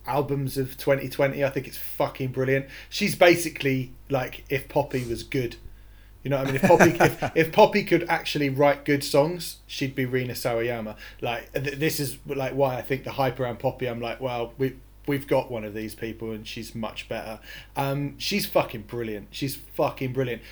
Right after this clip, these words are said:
Speaker 1: This might be the best version of Enter Sandman, including Metallica's version.
Speaker 2: Ooh.
Speaker 1: It is fucking brilliant. Like, the broken beats, um, the way that she just, like, that stop-start rhythm is, is so great.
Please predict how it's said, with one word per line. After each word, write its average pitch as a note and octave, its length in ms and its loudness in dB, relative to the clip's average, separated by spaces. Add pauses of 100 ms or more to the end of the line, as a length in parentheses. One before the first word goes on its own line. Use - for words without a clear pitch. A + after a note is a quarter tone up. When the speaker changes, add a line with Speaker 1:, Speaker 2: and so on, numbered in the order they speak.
(140)
Speaker 1:
This B3+ 180 -2
might F#3+ 240 4
be E3 140 8
the C#3 140 2
best C#3 240 2
version C3+ 360 4
of A#2+ 80 -2
Enter B2 200 -4
Sandman, A#2+ 640 -4 (200)
including C3 640 0
Metallica's A2+ 560 -4
version. G#2+ 400 -4
Speaker 2:
Ooh. G3 320 10
Speaker 1:
It E3+ 340 10
is D3 220 6 (280)
fucking D#3 680 6 (340)
brilliant. C3+ 640 4 (180)
Like, C#3+ 240 4
the D3+ 80 4
broken F3 520 8
beats, E3+ 680 4 (340)
um, C#3+ 560 2 (340)
the D3+ 120 2
way F3+ 260 10
that D#3+ 180 6
she E3 200 0
just, - 440 -4
like, C#3+ 240 2
that E3 200 4
stop-start - 800 2
rhythm D#3 480 2 (540)
is, C3+ 320 -6
is C#3 200 -2
so D3 400 4
great. C#3 360 2